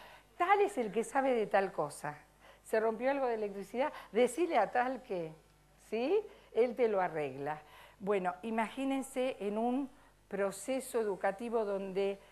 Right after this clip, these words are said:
pudiéramos integrar esas inteligencias, hacerlas reflexivas en cuanto a reflejo una de la otra y que trabajen sinérgicamente. Sería maravilloso.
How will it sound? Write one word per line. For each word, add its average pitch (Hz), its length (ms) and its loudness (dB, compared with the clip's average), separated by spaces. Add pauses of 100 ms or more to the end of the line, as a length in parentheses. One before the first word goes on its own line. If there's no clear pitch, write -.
(220)
pudiéramos 247 720 -2
integrar 220 760 -2 (560)
esas 196 340 -6
inteligencias, 185 960 -6 (460)
hacerlas 233 680 2 (380)
reflexivas 196 960 0
en 185 140 -6
cuanto 185 320 2
a 165 40 4
reflejo 226 580 -2
una 247 300 -2
de 202 120 -2
la 202 180 -2
otra 196 500 -2 (360)
y 240 360 -2 (200)
que 208 120 -2
trabajen 208 520 2
sinérgicamente. 170 1120 -8 (600)
Sería 190 440 -4
maravilloso. 170 760 -6